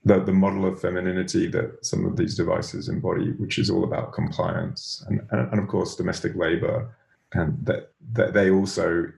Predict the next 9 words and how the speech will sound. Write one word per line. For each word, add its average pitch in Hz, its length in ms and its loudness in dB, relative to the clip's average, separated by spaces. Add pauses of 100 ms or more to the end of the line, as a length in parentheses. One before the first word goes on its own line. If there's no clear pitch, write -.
(600)
invite 90 500 2 (600)
these - 120 2
companies 87 460 0
to - 80 -2
think 90 300 0
about, 95 520 0
you 104 80 0
know, 82 140 2
different - 400 -2